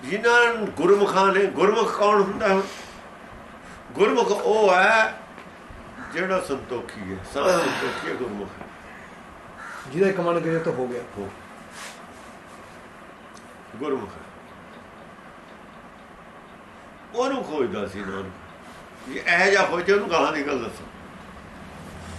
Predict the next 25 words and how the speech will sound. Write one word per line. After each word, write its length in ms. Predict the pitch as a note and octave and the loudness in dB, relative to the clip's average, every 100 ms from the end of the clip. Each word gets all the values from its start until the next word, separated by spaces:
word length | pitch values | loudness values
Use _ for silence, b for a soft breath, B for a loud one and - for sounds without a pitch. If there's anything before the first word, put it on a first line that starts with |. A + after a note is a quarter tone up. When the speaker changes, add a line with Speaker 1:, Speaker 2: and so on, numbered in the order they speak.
| - - - - - - - - - - - | -12 -10 -10 -10 -12 -12 -12 -12 -12 -10 -6
Speaker 1:
ਫਿਰ 120 | D3 | -2
ਤਾਂ 80 | F#3+ | 0
ਜਨਮ, 420 | D3 D3 D3+ E3 - - - - - - - - - - | 2 2 0 -4 -10 -14 -12 -12 -12 -14 -14 -14 -14 -14
ਫਿਰ 80 | B2 | -8
ਤਾਂ 80 | D#3 | -2
ਜਨਮ 240 | C3+ C#3 | 0 0
ਪਦਾਰਥ 340 | C#3+ D#3+ E3 D#3+ | -2 2 2 4
ਦੀ 120 | F#3 | 2
ਗੱਲ 160 | F#3 | 2
ਰਹੇਗੀ। 800 | F3+ B2+ - A#2 C3+ G3+ - G3 - - - - - - - - - - | 0 -2 -4 -6 -2 4 4 4 -6 -14 -14 -16 -16 -18 -18 -18 -16 -2
ਨਾਮ 220 | B2 D3 | 2 2
ਤਾਂ 140 | F3 G#3+ | 2 0
ਬੀਜੀ 300 | F#3+ F#3+ A#3 | 0 -2 -2
ਬੈਠਾ 320 | F3 C3 E3+ | -2 0 2
ਹੈ 120 | G3+ | 4
ਉਹ, 680 | C#3+ A2+ A#2 F#3+ C4 - - - - - - - - - | 2 0 0 4 4 2 -2 -12 -18 -20 -20 -20 -18 -2
ਜੰਮਦਾ 380 | F#3+ A#3+ A#3 F#3 | 0 4 6 6
ਨਹੀਂ। 140 | G2+ F#2+ - - - - - - - - - - | 2 -6 -12 -20 -20 -20 -20 -20 -20 -20 -20 -2
ਨਾਨਕ 280 | G#3 A3+ G#3 | 4 6 6
ਉੱਥੇ 260 | G3+ D#3+ D3+ | 4 4 0
ਜਾ 100 | A#2+ | -2
ਕੇ 240 | B2+ A#2 G2+ | -4 -6 -4
ਛਿੱਟੇ 240 | C3+ G3 A3 | -2 0 4
ਮਾਰ 240 | A3 G3+ | 6 6
ਦੂਗਾ, 360 | F#3+ D#3 A#2+ | 6 4 0